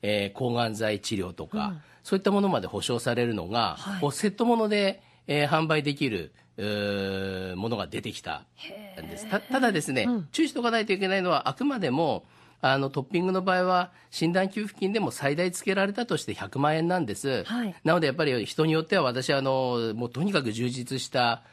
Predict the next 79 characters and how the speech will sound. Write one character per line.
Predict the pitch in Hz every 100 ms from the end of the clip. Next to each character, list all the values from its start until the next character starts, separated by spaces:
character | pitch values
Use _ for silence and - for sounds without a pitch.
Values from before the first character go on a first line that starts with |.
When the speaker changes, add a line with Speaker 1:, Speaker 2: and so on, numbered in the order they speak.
| - -
Speaker 1:
治 | 127
療 | 135
を | 127
受 | 123
け |
る | 139
こ | 131
と | 135
を |
で | 104
き | 101
る | 127
よ | 110
う |
に | 98
し |
た | - 110
い |
か | 98 104
ら、 | 101 95
も | 131
っ | 151
と | 117 98
診 | - 120
断 | 123 120
給 | 135
付 | 127
金 | 131 131
も | 127 147
大 | 143
き-、 | 139 -
あ | 107
の、 | 107 135
多 | 143
く | 127
な |
い | 104
と | 101
ダ | 107
メ | 139
だ | 143
わ | 147
っ | 180
て | 185
い |
う | 165
ケ | 190
ー | 196
ス |
の | -
場 | 180 196
合 | 202
は、 | 247 165
Speaker 2:
う | 247
ん。 | 185 - -
Speaker 1:
こ | 147
う |
い |
っ |
た | 143
ト | 131 127
ッ |
ピ | - 139
ン |
グ | 139
の |
他 | 135 180
に | 196
さ | -
ら | 151
に | 113 85 -
が | 120 123
ん |
保 | 123
険 | 123 104
を | 92
単 | 113 101
体 | 104 101
で | 104 98